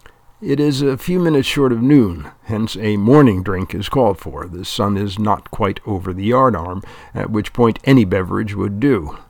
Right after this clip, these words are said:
The norms must be acknowledged. Ularasa is a traditionalist, after all. At his age, which he is happy to pinpoint simply as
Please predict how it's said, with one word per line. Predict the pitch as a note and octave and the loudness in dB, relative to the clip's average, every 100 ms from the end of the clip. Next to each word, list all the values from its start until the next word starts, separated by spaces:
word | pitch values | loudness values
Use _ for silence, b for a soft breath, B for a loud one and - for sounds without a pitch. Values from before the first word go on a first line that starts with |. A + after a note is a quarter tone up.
| B B | B B
The | G2+ | -2
norms | B2+ C3+ A#2 G#2+ | 2 4 2 2
must | G2+ A#2+ - A2 | 2 2 0 0
be | A#2+ A#2+ | 0 0
acknowledged. | A2+ B2 G2 A2+ G#2+ D#2 - - - B B B - | -4 -6 -2 -2 -2 -6 -12 -18 -20 B B B -12
Ularasa | G2 G2+ G2+ G#2+ - | -8 -2 -2 -2 -4
is | G2+ G#2 | -4 -4
a | G#2+ | -6
traditionalist, | - G#2+ C3+ - A2 F#2+ E2+ E2+ - - - | -4 0 0 0 -6 -6 -8 -10 -12 -12 -10
after | G2 - F#2 B2+ | -8 -8 -8 -2
all. | A#2 D#2+ - b b - | -2 -2 -8 b b -6
At | |
his | F2+ B2 G#2 | 0 0 0
age, | F#2+ G#2+ B2+ A#2 | 0 0 -2 -6
which | F2+ E2 - | -10 -8 -6
he | F2+ | -6
is | F2 | -6
happy | G#2+ F#2+ G2+ | -6 -6 -6
to | F2 | -6
pinpoint | - C#3 - B2+ A#2+ | 0 0 0 0 0
simply | - E3 D#3 C3+ | 0 0 4 2
as | A#2+ A#2 G#2 | 2 -2 -2